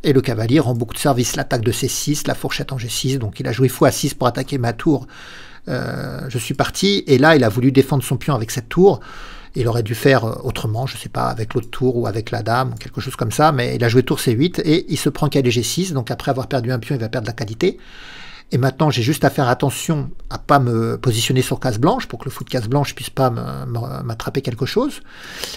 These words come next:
et à commencer à attaquer, euh, le pion isolé C six. Alors c'est ce que je fais avec tour C cinq, je bloque, je me mets sur case noire.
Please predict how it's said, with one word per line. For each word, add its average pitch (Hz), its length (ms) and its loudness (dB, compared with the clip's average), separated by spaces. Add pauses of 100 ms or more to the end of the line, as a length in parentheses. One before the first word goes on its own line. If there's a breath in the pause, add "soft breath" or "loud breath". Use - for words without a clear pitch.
(260 loud breath)
et 214 300 8
à 135 100 2
commencer 135 440 4
à 127 60 4
attaquer, 165 560 6
euh, 123 280 2 (140)
le 123 100 0
pion 135 500 0
isolé 139 320 8
C 139 160 2
six. - 320 -6
Alors - 160 -12
c'est - 80 -10
ce - 80 -10
que - 80 -6
je - 80 -6
fais 139 80 -2
avec 113 120 -8
tour - 140 -2
C 143 120 -2
cinq, 151 300 2
je 120 120 2
bloque, 127 400 4
je - 100 -6
me 120 60 -2
mets 120 100 -2
sur - 160 -4
case 127 200 -4
noire. 131 360 -2